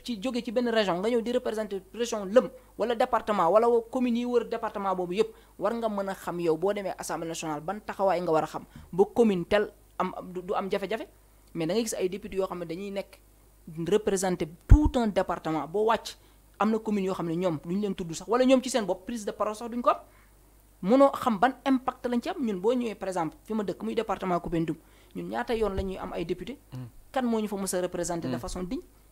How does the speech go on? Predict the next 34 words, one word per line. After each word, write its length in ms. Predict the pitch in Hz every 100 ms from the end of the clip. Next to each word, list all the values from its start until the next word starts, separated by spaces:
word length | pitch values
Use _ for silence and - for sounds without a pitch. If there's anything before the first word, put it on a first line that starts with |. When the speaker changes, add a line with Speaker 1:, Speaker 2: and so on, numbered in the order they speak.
| _
Speaker 1:
Ba 100 | 180
léegi 280 | 240 254 202
jafe-jafe 380 | 170 220 202 196 196
yi 100 | 214
am 160 | 202
ci 80 | 190
département 480 | 185 185 - 175 160
Koumpentoum 500 | - 170 165 160 160
bi, 80 | - - -
kenn 120 | - 175
mënu 200 | 185 208
ko 140 | 302 392
wax. 80 | -
Bari 180 | 202 214
nay 160 | 220 214
jafe-jafe 340 | 226 226 233
yu 80 | 254
fa 80 | 285
nekk. 160 | 480 - - -
Koumpentoum 400 | - 226 220 202 -
am 120 | 226
na 60 | 233
ay 100 | 214
dëkk 180 | 226 214
yoo 100 | 208
xam 160 | 202
ne 80 | 190
ba 100 | 185
léegi 240 | 233 214 -
amuñu 280 | 208 233
ndox, 200 | 285 415 -
am 100 | - 220
na 80 |
dëkk 200 | 220 226